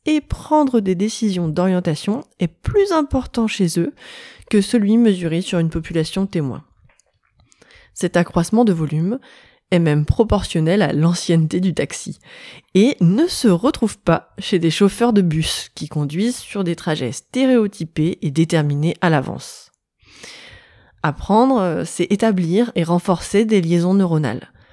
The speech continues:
Plus les neurones s'activent ensemble, plus leur connexion sera renforcée. Pour stabiliser les connexions neuronales,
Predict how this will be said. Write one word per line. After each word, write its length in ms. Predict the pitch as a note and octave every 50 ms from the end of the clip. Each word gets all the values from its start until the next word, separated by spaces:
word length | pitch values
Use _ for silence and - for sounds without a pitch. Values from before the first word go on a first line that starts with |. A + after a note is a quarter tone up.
| _ _ _ _ _ _ _ _ _
Plus 240 | - - - E4+ E4+
les 160 | F4 E4 D4+
neurones 480 | C#4 C#4 C4 A#3+ A#3+ A#3+ A#3 G#3 F3 D#3+
s'activent 440 | - E3 D#3 - - - E3 C#3+ C3
ensemble, 520 | C3 - - B2+ C3+ D#3+ G#3 G3+ D3+ - _ _ _ _ _ _ _ _ _ _ _
plus 220 | - - - C#4 B3+
leur 180 | A#3 G#3 -
connexion 480 | - G#3+ F#3+ E3+ - - - - E3 F3
sera 240 | - - F#3 E3+ D#3+
renforcée. 540 | D3+ D#3 D3 - - C#3 - - - - _ _ _ _ _ _ - _ _ _ _ _ _ _ _ _ _ _ _ -
Pour 160 | - - -
stabiliser 600 | - - - B3 B3 C4 C4+ A#3+ B3 A#3 G#3 A3 G#3
les 100 | G#3 G3
connexions 440 | - G3 F#3+ F3+ E3+ - - E3+
neuronales, 580 | D#3+ D#3 C3 C#3+ D3 D3 C#3+ D#3+ G3+ B3+ C#4